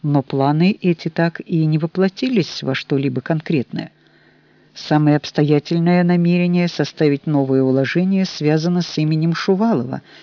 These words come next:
по инициативе которого в тысяча семьсот пятьдесят четвертом году была создана уложенная комиссия. Формально она прекратила существование в тысяча семьсот шестьдесят седьмом году,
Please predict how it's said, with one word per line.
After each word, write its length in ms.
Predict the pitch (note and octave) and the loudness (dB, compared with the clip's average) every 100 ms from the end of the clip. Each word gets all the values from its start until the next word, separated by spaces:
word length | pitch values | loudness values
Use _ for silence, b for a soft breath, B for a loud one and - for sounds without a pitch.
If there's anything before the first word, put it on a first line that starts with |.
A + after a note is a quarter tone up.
| B B | B B
по 120 | - D3 | 0 2
инициативе 640 | C#3+ - E3 D3 D3 B2+ | 2 2 0 2 2 2
которого 500 | - C#3 A3+ A#3 D3+ | 0 0 0 2 0
в 80 | B2 | -2
тысяча 360 | - C3+ - | -6 -6 -6
семьсот 380 | - D#3+ - D#3 | -6 -6 -2 -4
пятьдесят 440 | - C#3+ C3+ - D3 | -4 -6 -4 -2 -4
четвертом 540 | - - D3 - C#3 | -4 -2 -4 -2 -4
году 360 | C#3+ D3+ A3 A3+ B B B B | -2 0 2 0 B B B B
была 320 | D3 F3+ E3+ | 2 4 4
создана 680 | D#3+ E3+ C#3+ D3 E3+ G3 G3+ - | 2 0 0 2 2 2 0 0
уложенная 720 | F3 D#3 E3 E3 E3 D#3+ D#3 | 2 4 2 2 2 2 2
комиссия. 580 | E3+ D#3 A#2 - - - _ _ _ _ _ _ _ _ _ _ | -2 -2 -4 -6 -14 -16 _ _ _ _ _ _ _ _ _ _
Формально 680 | - F3+ F3+ A#3 C4 F3 C#3 | -4 0 4 4 4 4 2
она 240 | C#3+ C3 | 4 2
прекратила 640 | - C#3+ - C#3+ - C#3 | 0 -2 -2 -2 0 0
существование 960 | C#3 - B2+ C#3 - C#3 E3+ G3+ G3+ F#3+ B B B B | -2 -4 -4 -4 -4 -2 0 0 0 -2 B B B B
в 120 | B - | B -2
тысяча 320 | F3 - E3 | -2 0 -4
семьсот 500 | - E3 - F3+ - | -4 -4 -2 -2 -2
шестьдесят 600 | - D#3+ D3 D#3+ - F3+ | -6 -4 -2 -2 0 0
седьмом 540 | - - F#3 F3 D#3 B2+ | -2 -4 0 2 2 0
году, 380 | B2+ B2 B2+ | 0 -2 -4